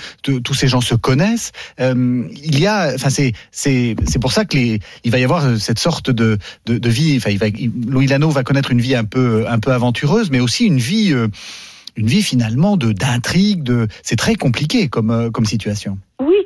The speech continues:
Speaker 2: et pour, pour un missionnaire, Louis Lano va avoir une vie assez stable, c'est-à-dire qu'il va partir, bon, à part, euh, pendant, euh, deux, un voyage en Cochinchine, il va rester à Ayutthaya, euh, et, et dans les, dans les environs proches. Et donc, il ne va jamais être seul, il va toujours, au contraire, être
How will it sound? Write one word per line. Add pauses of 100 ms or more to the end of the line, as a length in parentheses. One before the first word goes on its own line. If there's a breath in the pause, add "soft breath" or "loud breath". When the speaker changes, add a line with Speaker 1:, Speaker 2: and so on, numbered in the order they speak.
(120)
Speaker 2:
et
pour,
pour
un
missionnaire,
Louis
Lano
va
avoir
une
vie
assez
stable,
c'est-à-dire
qu'il
va
partir, (140)
bon,
à
part,
euh, (320 loud breath)
pendant,
euh,
deux,
un
voyage
en
Cochinchine, (100)
il
va
rester
à
Ayutthaya, (600 loud breath)
euh, (420)
et,
et
dans
les,
dans
les
environs
proches. (580 loud breath)
Et
donc,
il
ne
va
jamais
être (100)
seul,
il
va
toujours,
au
contraire,
être